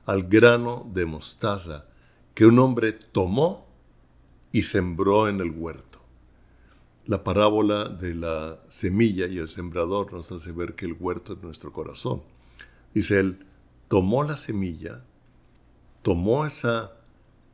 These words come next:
ese grano de mostaza. Toda la palabra de Dios tiene el potencial de reproducir, cuando la sembramos en nuestro corazón, aquello por lo cual Dios la puso.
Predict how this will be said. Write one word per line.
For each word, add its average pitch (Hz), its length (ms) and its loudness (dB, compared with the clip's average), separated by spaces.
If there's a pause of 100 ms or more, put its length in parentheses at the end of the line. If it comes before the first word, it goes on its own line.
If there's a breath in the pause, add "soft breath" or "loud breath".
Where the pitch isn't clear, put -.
(380)
ese 110 280 0
grano 101 500 0
de 104 60 -6
mostaza. 87 800 -10 (680)
Toda - 480 -2
la - 180 -4
palabra 98 540 -4
de 90 140 -12
Dios 85 400 -6
tiene 92 300 -4
el 85 200 -10 (180)
potencial 87 1040 -4 (720 soft breath)
de 101 180 -2
reproducir, 92 960 -6 (520 soft breath)
cuando 95 260 -4
la 87 140 -6
sembramos 92 640 -4
en 82 80 -14
nuestro 82 260 -16
corazón, 107 580 -8 (640 soft breath)
aquello 95 600 -4 (300)
por 117 120 -10
lo 82 140 -10
cual 82 280 -4
Dios 87 420 -6
la 87 160 -12
puso. - 440 -18